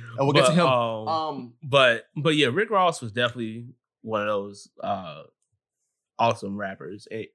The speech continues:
Speaker 2: on, on my, again, on my football pregame playlist.
Speaker 1: Oh, yeah, absolutely.
Speaker 2: <laughs> Um, so he was number twenty-three for you, you said?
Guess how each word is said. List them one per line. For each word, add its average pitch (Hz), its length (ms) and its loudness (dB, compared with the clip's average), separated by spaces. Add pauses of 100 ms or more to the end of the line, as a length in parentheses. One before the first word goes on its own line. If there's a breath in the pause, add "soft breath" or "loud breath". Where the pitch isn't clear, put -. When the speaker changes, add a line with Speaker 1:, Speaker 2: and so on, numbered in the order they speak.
(220)
Speaker 2:
on, 123 280 -2
on 123 140 0
my, 110 160 0 (200)
again, 131 360 0 (380 loud breath)
on 127 100 4
my 113 140 4
football 107 440 2
pregame 104 400 -4
playlist. 107 560 -4
Speaker 1:
Oh, 185 160 8
yeah, 127 240 4
absolutely. 180 720 4
Speaker 2:
<laughs> - 80 -20
Um, 139 500 2
so 165 220 4
he 185 120 4
was 170 100 0
number 139 160 -4
twenty-three 156 380 -4
for 196 100 -6
you, 185 80 -2
you 185 120 -8
said? 208 300 -2